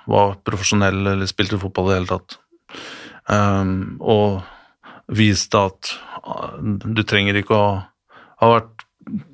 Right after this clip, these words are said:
spiller eller toppspiller for å komme deg en vei i fotballen. Og det, det Milan-laget fra sånn Capello-laget da, som han,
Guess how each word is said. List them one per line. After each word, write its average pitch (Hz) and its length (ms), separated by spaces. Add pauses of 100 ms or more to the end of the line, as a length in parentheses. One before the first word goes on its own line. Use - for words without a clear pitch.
(220)
spiller 131 460
eller 135 160
toppspiller 131 520
for - 120
å 147 520
komme 117 220
deg 123 100
en 123 120
vei 123 100
i 123 60
fotballen. 131 360 (1120)
Og 120 160
det, 135 180
det 135 200
Milan-laget 110 760
fra 120 300
sånn 117 420 (600)
Capello-laget 107 840
da, 151 120
som 113 200
han, 104 460